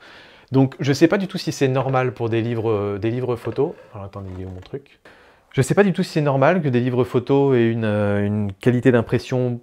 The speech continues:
inférieure à ce que vous allez faire chez un imprimeur, mais là, on le, on le constate. Euh, moi, personnellement, ça me dérange un petit peu quand même, surtout pour mes photos de paysage. Vous savez à quel point j'aime avoir du piqué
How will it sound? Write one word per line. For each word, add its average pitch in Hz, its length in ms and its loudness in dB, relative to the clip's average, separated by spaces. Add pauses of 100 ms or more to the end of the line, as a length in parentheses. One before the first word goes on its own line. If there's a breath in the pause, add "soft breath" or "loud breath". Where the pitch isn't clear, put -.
(140)
inférieure 123 640 -2
à 110 80 -4
ce - 80 -16
que 117 100 -6
vous 104 140 -4
allez 104 180 -2
faire - 180 -10
chez 110 160 -8
un 98 100 -4
imprimeur, 110 680 -4
mais 107 260 0
là, 131 260 6
on 117 140 2
le, 98 520 2
on 110 100 0
le 113 80 -2
constate. - 500 -6 (1400 loud breath)
Euh, 98 480 -6 (180)
moi, 156 260 4
personnellement, 165 420 0
ça 139 160 0
me 117 120 -2
dérange 147 460 0
un 131 120 0
petit 131 200 -8
peu 175 120 0
quand 151 140 -2
même, 117 180 -2
surtout 156 320 -4
pour 156 140 -4
mes 139 80 0
photos 127 260 -4
de 131 60 -14
paysage. 120 400 -2
Vous 101 140 -8
savez 127 260 -2
à 123 60 0
quel 120 180 -2
point 117 240 -2
j'aime 117 260 -2
avoir 104 220 0
du 101 120 -4
piqué 151 380 -4